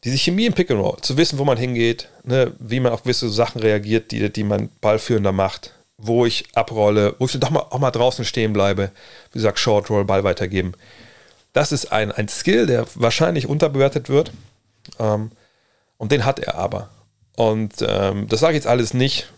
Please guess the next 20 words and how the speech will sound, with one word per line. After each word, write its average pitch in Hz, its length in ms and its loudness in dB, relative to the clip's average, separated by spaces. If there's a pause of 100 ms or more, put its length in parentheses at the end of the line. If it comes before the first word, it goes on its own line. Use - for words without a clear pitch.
(100)
weil 98 420 2
ich, - 380 -6
ähm, 95 360 -2 (680)
äh, 98 300 -10 (440)
Christian 110 400 0
Wood 139 280 0 (960)
kritisch - 360 -2
sehe. 135 260 2
Das - 140 -4
tue 202 200 -2
ich, 185 80 -2
das - 80 0
habe 101 80 -4
ich - 80 -10
auch 92 100 -4
schon - 200 -6
oft - 160 -8
noch 98 100 -2
hier 104 140 -6
gesagt. 98 420 -2